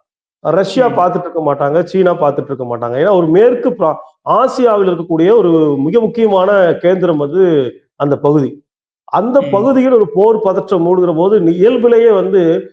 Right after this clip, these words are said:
Speaker 1: இந்த geopolitics சொல்லுவாங்க. ஒரு சூழல்
Speaker 2: ம்.
Speaker 1: அரசியலிலிருந்து, பதற்றத்திலிருந்து விலகி நிற்க முடியாது. அப்ப அதை
Speaker 2: ம்.
Speaker 1: பாதுகாக்க வேண்டும், இஸ்ரேலை கட்டுப்படுத்தணும்னு சொன்னா நிச்சயமா இந்த நாடுகளும் வந்து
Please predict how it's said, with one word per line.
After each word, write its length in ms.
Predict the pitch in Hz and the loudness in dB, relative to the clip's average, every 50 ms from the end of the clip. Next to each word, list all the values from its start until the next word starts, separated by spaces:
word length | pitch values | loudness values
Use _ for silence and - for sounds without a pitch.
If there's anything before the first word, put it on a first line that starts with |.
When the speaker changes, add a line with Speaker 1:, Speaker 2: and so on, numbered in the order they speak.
| _ _ _ _ | _ _ _ _
Speaker 1:
இந்த 340 | - 160 151 151 135 151 214 | -8 -6 -6 -6 -4 -2 0
geopolitics 500 | 240 254 247 247 214 190 180 190 196 180 | 2 2 2 0 0 -2 -2 -2 -4 -4
சொல்லுவாங்க. 600 | 165 - 165 147 139 127 123 117 113 113 - _ | -4 -4 -4 -2 -2 -2 -2 -4 -6 -10 -14 _
ஒரு 180 | - 165 175 170 | -6 -4 -4 -4
சூழல் 360 | - - 226 247 262 277 262 | -4 -2 0 0 2 2 2
Speaker 2:
ம். 60 | 254 | 2
Speaker 1:
அரசியலிலிருந்து, 760 | 233 180 190 214 - - 220 214 202 190 180 180 185 190 208 - | 0 0 0 -2 -2 0 0 0 2 2 0 0 0 0 0 0
பதற்றத்திலிருந்து 640 | 170 165 190 202 - 196 202 - 165 170 190 196 175 | 0 0 -2 -2 -4 -6 -8 -6 -6 -6 -6 -6 -4
விலகி 320 | 160 180 208 240 220 214 | -2 0 0 0 0 0
நிற்க 220 | 180 165 - 180 156 | -2 -4 -4 -4 -6
முடியாது. 480 | 135 123 123 123 120 110 107 143 _ _ _ _ _ _ _ _ _ _ _ - | -6 -6 -6 -8 -8 -8 -10 -16 _ _ _ _ _ _ _ _ _ _ _ -12
அப்ப 220 | 160 170 240 226 | -8 -4 -2 0
அதை 280 | 349 381 240 240 - 160 | 2 2 2 2 0 0
Speaker 2:
ம். 20 | |
Speaker 1:
பாதுகாக்க 500 | 170 180 202 220 233 220 220 214 - 190 | 0 0 0 0 0 0 -2 -2 0 0
வேண்டும், 360 | 175 180 170 160 185 202 190 | 0 2 2 2 0 0 0
இஸ்ரேலை 360 | 160 - - 214 214 214 202 | -2 -2 0 2 2 2 2
கட்டுப்படுத்தணும்னு 580 | - 160 151 - 196 165 175 170 165 165 156 160 | 0 -2 -2 -2 -2 -2 -2 -4 -4 -4 -4 -6
சொன்னா 240 | 160 - - 165 202 | -6 -6 -4 -4 -2
நிச்சயமா 520 | 190 175 165 - 208 196 185 190 202 196 | -2 -2 -2 -4 -4 -2 0 0 0 2
இந்த 220 | 170 160 165 175 185 | 2 0 0 0 0
நாடுகளும் 560 | 165 160 165 170 170 156 156 143 135 131 135 | 0 0 0 0 0 0 0 0 -2 -2 -2
வந்து 420 | 156 165 160 151 143 123 117 - | -2 -2 0 0 0 -2 -4 -6